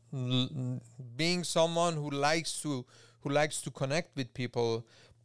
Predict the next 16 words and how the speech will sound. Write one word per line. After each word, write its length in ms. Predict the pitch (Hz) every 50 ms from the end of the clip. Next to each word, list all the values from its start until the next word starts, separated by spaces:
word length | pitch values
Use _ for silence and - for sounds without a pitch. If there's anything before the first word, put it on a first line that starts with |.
| - _ _ _ _ _ _ _ _ _ _ _ _ _ _ _ _ -
I 120 | 143 147
would 200 | 156 160 170 -
say 380 | - - 190 185 185 185 190 185
I 80 | 147
was 200 | 143 139 143 135 151
also 260 | 160 170 160 - 185
kind 320 | - - 147 151 160 160
of 140 | 160 147 131
a 80 | 135 120
shy 460 | - - - 123 117 117 120 139 139
person 600 | - - 127 120 120 - - 151 151 160 165 160
when 120 | 151 143 143
I 40 | 143
was 140 | 151 147
a 80 | 160 151
child, 460 | - - 151 143 151 156 160 170 170